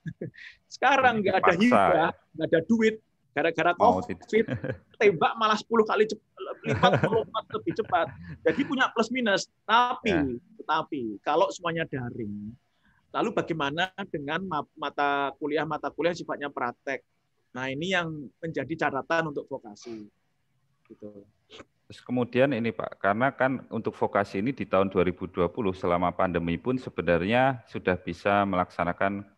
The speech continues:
Speaker 2: kegiatan praktik ya, terutama di laboratorium atau di workshop-workshopnya gitu. Nah,
Speaker 1: Yang perguruan tinggi
Speaker 2: yang,
Speaker 1: ya? Kalau S M K
Speaker 2: yang,
Speaker 1: belum, S M K baru bisa yang S K B
Speaker 2: ya,
Speaker 1: dua.
Speaker 2: betul.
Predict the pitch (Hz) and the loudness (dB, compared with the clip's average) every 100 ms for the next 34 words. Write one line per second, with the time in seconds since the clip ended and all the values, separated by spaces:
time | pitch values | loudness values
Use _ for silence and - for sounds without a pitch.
0 | _ 98 - 95 85 82 98 98 101 101 | _ -10 -6 0 2 4 2 2 0 -6
1 | _ - 101 - - 120 85 85 87 82 | _ -4 -2 -2 -4 0 2 2 -2 -4
2 | 87 92 90 90 82 80 - - - _ | -2 -2 -2 -6 -4 -6 -12 -20 -20 _
3 | - 80 - 82 78 85 85 101 95 82 | -6 -6 -2 0 0 0 2 2 2 0
4 | 82 85 - 82 80 - 80 85 - 90 | -2 -2 -2 0 0 -2 -2 -2 -2 -6
5 | - 82 71 71 - - - _ _ - | -2 -4 -4 -8 -14 -20 -20 _ _ -2
6 | 95 98 160 170 175 175 190 196 190 143 | 0 0 0 0 -2 0 2 4 4 2
7 | - 165 - 196 175 170 110 110 156 175 | -4 -8 -6 -4 0 4 4 2 -2 -10
8 | - - 170 170 160 196 185 165 165 139 | -12 -2 0 0 0 0 0 -4 0 4
9 | 107 139 107 90 | 4 2 2 2